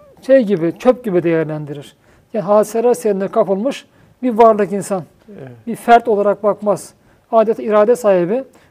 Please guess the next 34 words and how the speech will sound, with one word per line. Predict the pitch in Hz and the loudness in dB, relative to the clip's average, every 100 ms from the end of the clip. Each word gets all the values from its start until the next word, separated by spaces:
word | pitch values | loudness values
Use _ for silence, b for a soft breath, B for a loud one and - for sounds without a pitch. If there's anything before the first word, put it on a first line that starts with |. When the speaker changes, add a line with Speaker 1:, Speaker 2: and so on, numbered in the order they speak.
| b | b
Speaker 1:
hadiselerin | 202 202 175 214 214 240 | 0 0 0 -4 -2 -4
faili | 220 214 208 226 | -2 2 4 4
olarak | 208 202 - | 2 0 -2
maalesef | 220 202 240 247 | -2 -2 -4 -4
bakmaz. | 214 165 185 165 - _ _ b b b b b | -2 -2 -4 -8 -10 _ _ b b b b b
O | 302 302 | -4 -2
toplumun | - 233 - 277 | -4 -4 -2 -2
içinde | 262 - 214 226 208 - | -2 -2 -2 -2 -4 -4
ferdi | 202 180 165 | 0 0 0
değerlendirir. | 160 160 156 151 143 147 139 - _ _ b b b | -2 -4 -4 -8 -10 -12 -14 -20 _ _ b b b
Bu | 240 | 0
defa | 262 - 294 254 | 0 2 0 0
başkaları, | 233 240 269 240 247 240 214 214 | -4 -4 -2 0 0 -4 -6 -8
batıdaki | 226 247 269 294 | -6 -6 -8 -8
bütün | 302 254 | -8 -8
ilimler | 233 247 254 | -4 0 -2
böyle. | 220 226 214 - b b | -2 -4 -4 -8 b b
Her | 262 269 | 4 4
biri | 233 226 220 | 4 -4 -4
bir | |
ifrat | 294 - 247 247 | -6 -6 -6 -4
ve | 262 | -6
tefriti | 233 220 214 247 | -4 -6 -6 -4
maalesef | 190 175 180 160 | -4 -4 -6 -8
temsil | 185 160 175 | -8 -10 -10
ediyor. | 160 160 143 _ b b b 240 | -10 -10 -12 _ b b b -2
Bir | |
orta | 247 247 269 | 0 2 0
noktada | 233 214 208 202 | -2 -2 -2 -2
buluşalım | 220 220 214 | -4 -4 -4
diyen | 185 247 | -2 -2
yok. | 202 180 - _ _ _ _ _ - | -2 -4 -6 _ _ _ _ _ -10
Buluşalım | 208 180 240 202 | -10 -8 -8 -4
yok. | 185 - | -4 -4